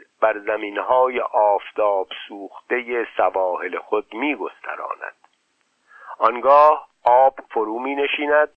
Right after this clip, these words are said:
و تمامی دشت تا آنجا که چشم کار می‌کند پر از باستانشناسان اروپایی می‌شود که با کلاه‌های آفتابی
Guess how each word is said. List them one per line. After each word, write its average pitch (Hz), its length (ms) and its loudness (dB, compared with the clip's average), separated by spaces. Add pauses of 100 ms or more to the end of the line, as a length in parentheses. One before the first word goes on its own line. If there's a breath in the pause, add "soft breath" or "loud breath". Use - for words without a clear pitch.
(460)
و 139 60 2
تمامی 156 720 4
دشت 151 680 2 (200)
تا 131 180 4
آنجا 127 680 2
که 123 80 -8
چشم 156 560 0
کار 95 380 0
می‌کند 95 720 -4 (420)
پر 175 180 2
از 117 320 0
باستانشناسان 98 1300 -2
اروپایی 104 760 -4
می‌شود 117 560 0 (480)
که 143 100 -2
با 123 340 2
کلاه‌های 131 840 2
آفتابی 101 1080 -2